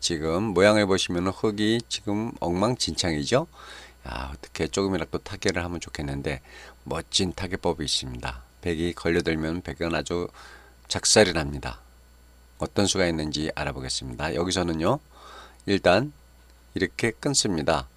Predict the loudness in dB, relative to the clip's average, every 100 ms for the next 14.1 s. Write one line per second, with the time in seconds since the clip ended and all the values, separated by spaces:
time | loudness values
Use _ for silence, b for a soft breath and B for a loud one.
0 | -20 -20 -20 -20 -20 -20 -20 -20 B B
1 | B B 0 6 6 6 6 10 12 12
2 | 12 12 12 12 8 8 6 6 8 6
3 | 4 -4 -6 -2 0 2 2 2 -2 -8
4 | -20 -10 -8 -8 -10 -8 -4 -2 -4 -8
5 | -20 -16 -8 -4 0 0 -2 -4 -6 -8
6 | B B B B B 4 8 10 10 8
7 | 8 4 4 6 8 8 6 6 6 4
8 | 0 0 0 0 2 2 2 0 -10 -20
9 | -20 B B B B B -20 -20 -2 2
10 | 4 2 -2 2 4 2 2 4 4 4
11 | 2 0 0 0 0 0 4 4 2 -2
12 | -2 -4 -4 -4 -4 -4 -4 -6 -6 -10
13 | -8 -8 -8 -8 -6 -4 -2 -2 -2 -2
14 | -2